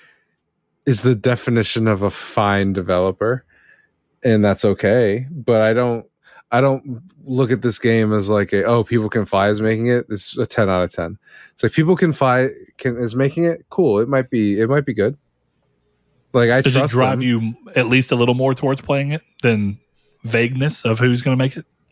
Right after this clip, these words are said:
Speaker 1: Yeah, 'cause I know that I can, what I can expect, which is decent gunplay, mediocre story, n-, decent graphics,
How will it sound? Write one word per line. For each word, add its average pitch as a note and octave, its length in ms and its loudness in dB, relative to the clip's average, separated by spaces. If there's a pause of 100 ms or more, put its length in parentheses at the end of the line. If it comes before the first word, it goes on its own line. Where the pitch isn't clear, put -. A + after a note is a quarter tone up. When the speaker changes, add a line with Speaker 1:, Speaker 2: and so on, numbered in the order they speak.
(1080)
Speaker 1:
Yeah, C#3+ 420 2
'cause D3 180 2
I C#3+ 120 2
know C#3 540 2
that B2+ 180 0
I B2 120 2
can, A#2 320 -4 (280)
what A#2 160 2
I A2 120 2
can A2 160 -2
expect, G#2+ 440 -2
which F#2+ 200 -4
is F#2 280 -4 (460)
decent A#2 420 4
gunplay, G2+ 580 2 (400)
mediocre G#2 640 2
story, G2 640 0 (920)
n-, G#2+ 140 -6 (380)
decent A2 400 2
graphics, F2 640 -2